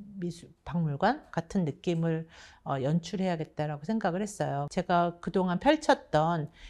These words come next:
여러 가지 방식의 어떤 작품들을 이제 한꺼번에 이렇게 문명사처럼 흐름이 있게 보여주려고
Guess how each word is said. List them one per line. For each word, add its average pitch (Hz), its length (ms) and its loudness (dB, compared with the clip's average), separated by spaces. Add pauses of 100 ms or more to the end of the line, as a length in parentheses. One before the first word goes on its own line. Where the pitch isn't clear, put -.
(140)
여러 214 300 6
가지 254 260 8
방식의 160 1040 0 (300)
어떤 143 220 -6
작품들을 160 760 -2
이제 131 380 -4
한꺼번에 175 680 0 (480)
이렇게 - 420 -4 (140)
문명사처럼 175 1200 0
흐름이 294 680 0
있게 190 280 -4
보여주려고 170 1000 -4